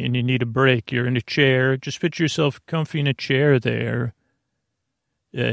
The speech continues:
get nice and comfy and cozy. Close your eyes, you know, feel your arms on the armrest. If the friggin' person next to you could move their elbow out of the way, please.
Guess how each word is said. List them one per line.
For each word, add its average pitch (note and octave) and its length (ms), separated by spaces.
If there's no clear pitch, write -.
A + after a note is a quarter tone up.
get D3 220
nice D3 340
and C#3+ 100
comfy C#3+ 440
and C#3 100
cozy. B2+ 840
Close D3+ 400
your C#3+ 160
eyes, B2 380
you C#3 40
know, B2 60
feel D3 320
your C#3+ 160
arms C3+ 380
on C3 140
the B2+ 60
armrest. B2 800
If A#2+ 200
the - 120
friggin' B2 400
person C3 380
next B2+ 300
to C3+ 80
you B2 100
could A#2+ 160
move B2 260
their A#2+ 140
elbow B2 400
out A#2+ 180
of A#2+ 80
the B2 80
way, C3 400
please. B2 840